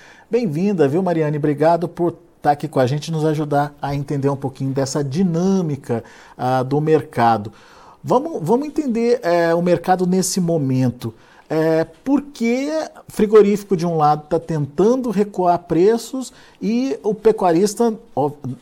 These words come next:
tá tentando se defender, né? Evitando essa queda mais forte aí dos preços. Tem motivação pra essa pressão dos frigoríficos? É,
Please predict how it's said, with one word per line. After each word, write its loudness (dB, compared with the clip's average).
tá -2
tentando -2
se -6
defender, -2
né? 0
Evitando 0
essa 0
queda -2
mais -4
forte 4
aí 4
dos -2
preços. -2
Tem -6
motivação -2
pra -2
essa -2
pressão -4
dos -6
frigoríficos? -2
É, -2